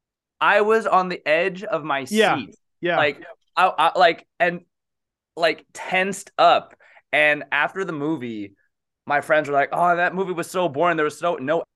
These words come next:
Speaker 1: action." I was like, "You don't know what the <laughs> fuck you're talking about."
Speaker 2: <laughs>
Speaker 1: I'm, like, sweating here.
Speaker 2: Yeah.
Speaker 1: Um, you know, they're, they're like, you know, they're, they go in there and then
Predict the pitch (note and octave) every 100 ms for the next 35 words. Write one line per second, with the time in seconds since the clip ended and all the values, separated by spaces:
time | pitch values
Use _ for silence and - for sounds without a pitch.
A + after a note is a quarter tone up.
0 | _ - C3+ E3+ D#3+ D3 C3+ C3 - _
1 | _ A#2 D#3 A3+ F#3+ F#3 E3+ E3+ E3 _
2 | E3+ C#3 B2+ - - - D#3+ D#3 C3 C#3
3 | C#3+ C3 B2 - D3+ F3+ D#3+ - - -
4 | - D#3 E3+ F3 E3+ C#3 D3+ C3+ A2 -
5 | - - D#3 C#3+ C3 C3 B2 B2 - _
6 | _ _ _ D3 D3+ C#3+ C3+ C3+ B2+ A#2
7 | C#3 B2+ A#2 A2 - _ _ A#2+ C3 A#2
8 | A2 G#2+ G2+ A2 G2+ D3+ E3 D#3+ D#3 D#3
9 | D3+ B2 B2 A#2+ A#2 A2